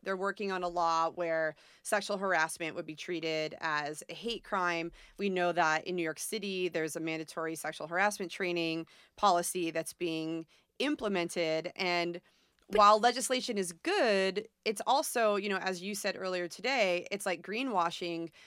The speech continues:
Speaker 1: because what does legislation do if you don't actually have the societal norms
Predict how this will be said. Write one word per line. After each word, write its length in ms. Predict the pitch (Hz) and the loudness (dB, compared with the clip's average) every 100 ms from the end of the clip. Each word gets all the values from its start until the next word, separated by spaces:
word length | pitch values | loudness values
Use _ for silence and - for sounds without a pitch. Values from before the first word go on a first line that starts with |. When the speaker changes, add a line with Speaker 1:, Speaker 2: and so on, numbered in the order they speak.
| - _ | -20 _
Speaker 1:
because 260 | 220 233 196 | -2 0 0
what 260 | 196 247 | 4 4
does 180 | 269 233 | 2 -4
legislation 680 | 208 196 190 185 185 175 156 | -2 -2 -6 -6 -8 -8 -12
do 500 | 139 233 226 160 196 - | -6 -2 0 0 -4 -6
if 140 | - | -8
you 100 | 185 | -8
don't 320 | 165 196 202 - | -4 0 0 0
actually 380 | 190 190 196 | -2 0 -8
have 300 | 180 185 170 | -6 0 0
the 80 | 165 | 0
societal 640 | 165 170 - 165 160 160 170 | -8 -6 -2 0 0 -2 -8
norms 680 | 165 170 175 165 156 151 | -4 -2 0 0 -2 -6